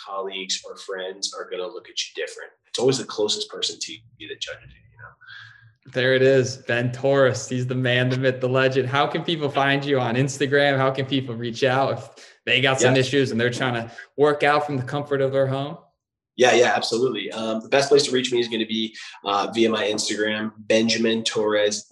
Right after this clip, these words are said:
Speaker 1: D P T, Doctor of Physical Therapy, just like that. Um, y-, you can reach me at any point in time. I'm really good at getting back to people, even if it's not about your injury. You just wanna say what's up. You wanna say, "Listen to that podcast.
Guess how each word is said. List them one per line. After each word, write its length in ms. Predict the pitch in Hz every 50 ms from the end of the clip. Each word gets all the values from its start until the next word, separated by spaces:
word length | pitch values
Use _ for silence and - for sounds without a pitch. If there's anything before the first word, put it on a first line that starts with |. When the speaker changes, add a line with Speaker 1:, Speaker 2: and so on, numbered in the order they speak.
| - _ -
Speaker 1:
D 220 | - 110 110 113 113
P 260 | 113 - - 110 104
T, 440 | 104 - 107 101 98 101 101 - _ -
Doctor 380 | 110 101 101 104 - 107 104
of 60 | 98 _ _ _ - -
Physical 320 | 104 101 - - 95 95
Therapy, 500 | 98 - 98 98 98 98 98 - 98 95
just 300 | 95 - 98 98 - -
like 200 | 95 95 92 -
that. 280 | 95 95 95 92 92 - - - - - - -
Um, 420 | 92 92 92 90 87 90 90 87 -
y-, 220 | - 85 87 78 - - - _ _ _
you 140 | - 104 113
can 160 | 113 120 110
reach 300 | 107 117 131 131 - -
me 140 | 127 123 110
at 60 | - - -
any 240 | 131 135 147 156 147
point 240 | - 143 135 123 117
in 60 | 110
time. 360 | - - 107 107 107 107 104 - -
I'm 160 | 113 110 110
really 220 | 117 135 135 -
good 140 | - 147 143
at 100 | 127 117
getting 180 | 117 110 107 104
back 260 | 101 98 107 107 -
to 80 | - 117
people, 340 | 107 113 110 107 - 110 110 -
even 220 | 156 185 202 202 196
if 120 | 185 -
it's 260 | 175 156 - - 123
not 300 | 123 120 127 135 139 - - - -
about 420 | - - 120 113 123 120 123 123 - _
your 140 | 120 117 110
injury. 360 | 110 117 117 123 127 131 127
You 120 | 113 110 107
just 240 | - 123 - - 123
wanna 120 | 117 117
say 220 | - - 123 117 113
what's 180 | 107 101 - 120
up. 220 | 120 - - - -
You 60 | 110
wanna 120 | 107 110 107
say, 240 | - - 110 104 107
"Listen 260 | 117 113 - 113 113
to 40 | 113
that 160 | 107 107 -
podcast. 540 | 113 107 107 107 - 107 104 104 107 107